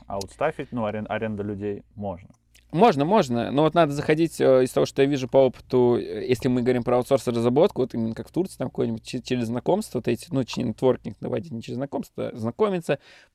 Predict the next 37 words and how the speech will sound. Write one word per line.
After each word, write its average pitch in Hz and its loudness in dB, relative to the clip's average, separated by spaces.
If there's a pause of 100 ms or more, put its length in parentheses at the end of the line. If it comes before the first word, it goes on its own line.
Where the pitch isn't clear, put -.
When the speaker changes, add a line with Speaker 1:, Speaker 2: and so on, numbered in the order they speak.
(120)
Speaker 2:
э, 120 6
платить 147 4 (280)
турку, 160 2 (760)
И 127 0
он, 139 6
чтобы 127 2
за 110 2
Speaker 1:
А. - 2
Speaker 2:
тебя 131 6
там 123 -2
все, - -14
турку - -4
надо 113 -4
Speaker 1:
То - -20
Speaker 2:
платить. 117 -2 (100)
Speaker 1:
есть - -20
ты 113 -6
не 117 -4
можешь, 117 -6
условно 98 -8
говоря, 98 -4
взять, 101 -6
открыть 98 -10
юрлицо 98 -6
в, 90 -14 (440)
в, - -20 (180)
допустим, 95 -10
даже 87 -14
в - -20
Турции, 170 -6
привести 101 -12
туда 95 -10
команду 95 -10
разработки 95 -8
российскую, 131 -10
чтобы 98 -8
они 110 -8